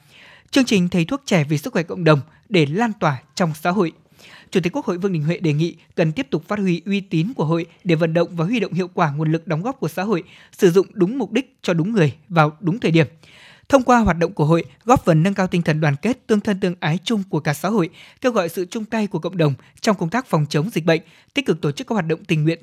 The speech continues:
tư vấn, chăm sóc sức khỏe nhân dân với những hoạt động thiết thực, ý nghĩa, trong đó đặc biệt quan tâm đến các đối tượng chính sách, hộ nghèo, người cao tuổi, trẻ em có hoàn cảnh khó khăn, những đối tượng chịu ảnh hưởng nặng nề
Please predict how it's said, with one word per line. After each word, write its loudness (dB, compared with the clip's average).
tư 0
vấn, -2
chăm -2
sóc -8
sức -14
khỏe 0
nhân 0
dân 6
với 2
những -4
hoạt -2
động -2
thiết -4
thực, -4
ý -2
nghĩa, 2
trong 2
đó 2
đặc 0
biệt -2
quan -2
tâm 2
đến 2
các -2
đối 0
tượng -4
chính -4
sách, -4
hộ -6
nghèo, 0
người 2
cao -6
tuổi, 2
trẻ 2
em 0
có -6
hoàn -4
cảnh -4
khó -6
khăn, 2
những 0
đối 6
tượng -4
chịu -2
ảnh 0
hưởng 0
nặng -4
nề 4